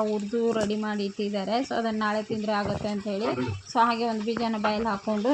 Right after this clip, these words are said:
ನಾನು ಬೆಡ್‌ಶೀಟ್, ಫಸ್ಟ್ ಬೆಡ್‌ಶೀಟ್ನ ವಾಶ್ ಮಾಡಿಬಿಡೋಣ ಅಂತ ಹೇಳಿ. So ಪಾಪು ಕೂಡ ನಾನು ನೋಡಿದ್ರೆ ಸಾಕು ಕೈ ವಾಶ್ ಮಾಡ್ಕೊಂಡು ಅಂತ ಬಂದ. So ಮತ್ತೆ ಅವ್ನಿಗೆ ಆಚೆ ಕಳಿಸಿ ನಾನು ಬೆಡ್‌ಶೀಟ್ನ ವಾಶ್ ಮಾಡಿಕೊಂಡೆ. ಈ ದಿವಸ ಮಿಷಿನ್ ಬೇಕಾಯಿತು, ಬೈ ವಾರಕ್ಕೆ ಒಂದ್ಸರಿ ಆದರೂ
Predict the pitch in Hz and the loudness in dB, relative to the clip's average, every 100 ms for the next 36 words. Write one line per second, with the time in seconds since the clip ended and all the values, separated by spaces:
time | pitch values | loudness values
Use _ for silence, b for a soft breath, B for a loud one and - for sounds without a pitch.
0 | 269 233 214 208 - 233 - 226 - 226 | 4 4 0 0 0 -2 0 -2 0 0
1 | 220 170 208 226 220 214 - 220 208 196 | 0 0 0 2 2 2 2 2 2 2
2 | 202 196 190 196 196 220 330 - - - | 2 2 2 2 2 4 2 2 0 2
3 | 262 247 247 - 247 262 247 226 233 247 | 2 6 6 6 4 4 6 6 4 4
4 | 233 247 254 247 240 226 - 233 233 233 | 4 4 4 4 4 2 4 4 6 6
5 | 226 - - - - - - - - - | 6 6 4 4 4 6 6 8 8 6
6 | - 208 208 202 233 277 - 233 208 226 | 4 4 4 4 4 4 4 2 4 4
7 | 220 208 202 202 214 208 214 269 247 226 | 4 2 2 2 2 2 2 4 4 4
8 | 208 214 226 233 226 214 196 220 220 208 | 2 2 2 2 2 4 2 2 2 2
9 | 202 208 269 - - - 277 247 277 285 | 2 2 2 2 0 0 0 2 4 6
10 | 269 247 269 247 - - 233 214 247 226 | 6 6 4 6 6 4 4 2 2 2
11 | 220 220 220 233 240 220 220 226 220 214 | 4 4 4 2 2 2 2 2 2 2